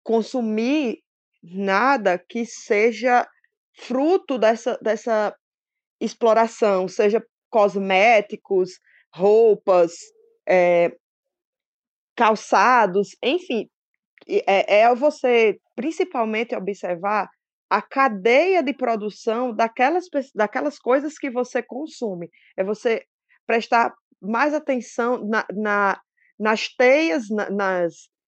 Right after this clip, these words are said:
nas complexidades de, da, do nosso papel nas, enquanto consumidor e consumidor em sentido amplo, e do nosso papel enquanto ser humano e nos responsabilizar também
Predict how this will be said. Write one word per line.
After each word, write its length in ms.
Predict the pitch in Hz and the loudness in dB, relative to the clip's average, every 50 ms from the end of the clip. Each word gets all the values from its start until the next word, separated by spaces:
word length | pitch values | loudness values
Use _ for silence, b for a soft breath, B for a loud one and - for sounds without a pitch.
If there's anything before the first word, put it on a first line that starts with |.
| _ _ _ _ - | _ _ _ _ -16
nas 440 | 175 180 185 180 175 175 170 - | -12 -10 -8 -6 -6 -6 -8 -8
complexidades 1120 | - - 262 294 277 302 277 285 285 - - - 262 226 196 190 180 170 175 190 190 202 190 | -10 -8 -8 -6 -2 -2 -2 -2 -2 -4 -10 -10 -10 -4 0 2 2 4 2 2 0 -4 -8
de, 200 | 175 196 208 190 - | -6 -4 -4 -4 -4
da, 340 | 170 170 180 175 170 160 165 156 - | -4 -2 0 0 0 -2 -4 -6 -10
do 280 | 185 175 151 170 185 180 | -14 -10 -4 -2 -2 0
nosso 280 | 185 185 247 254 - _ - | 2 0 -2 -2 -4 _ -4
papel 560 | 262 240 233 - - 214 190 175 175 185 185 | -2 -2 -2 -2 -2 0 0 2 2 0 -2
nas, 420 | 190 185 180 180 170 - - - _ _ _ _ b b b b b b b b b b | -4 -6 -6 -6 -6 -8 -12 -20 _ _ _ _ b b b b b b b b b b
enquanto 400 | 196 196 190 - 220 202 196 - | -4 -4 -2 0 0 0 0 -2
consumidor 920 | - 190 196 185 - - 208 202 208 196 175 170 185 175 180 208 226 233 214 | -4 -6 -6 -4 -2 -4 -2 -2 -4 -6 -4 -2 -2 0 2 2 2 2 0
e 100 | 202 190 | -2 -4
consumidor 520 | - 202 190 - 208 196 190 180 180 185 | -6 -8 -8 -8 -8 -10 -8 -4 -4 -4
em 60 | 190 | -4
sentido 520 | 180 - 196 185 - 190 175 170 214 214 196 | -6 -10 -14 -10 -6 -6 -4 -2 0 0 0
amplo, 440 | 170 170 208 214 - 285 311 320 _ _ _ _ _ _ _ _ _ _ _ - | -2 -2 -6 -6 -8 -8 -8 -10 _ _ _ _ _ _ _ _ _ _ _ -6
e 180 | 214 240 262 233 | -4 -4 -4 -2
do 160 | 233 294 277 | -2 -2 0
nosso 260 | 269 262 254 - 269 | 0 0 -2 -4 -6
papel 520 | - - 285 285 285 - 262 254 262 285 | -2 0 0 0 0 2 2 2 2 2
enquanto 320 | 294 254 - 269 262 269 - | -2 -2 -4 -4 -4 -4 -2
ser 200 | - 262 254 269 | -2 -2 -2 -2
humano 560 | 262 247 233 226 220 226 240 262 285 294 - - | -4 -4 -6 -6 -6 -6 -8 -8 -8 -10 -8 -6
e 260 | 247 254 269 277 262 - - | -4 -2 -2 -2 -4 -4 -6
nos 240 | 208 262 294 262 | -4 -4 -2 -2
responsabilizar 1160 | - 262 285 311 302 - 359 349 311 - 320 269 233 254 254 247 247 220 180 214 180 190 208 - | 0 0 0 0 0 -4 -6 -6 -4 -2 -2 0 0 0 0 0 -2 0 2 2 2 2 2 0
também 520 | - 262 254 240 202 208 196 196 226 311 | -2 -2 0 0 -2 -2 -2 -2 -2 -4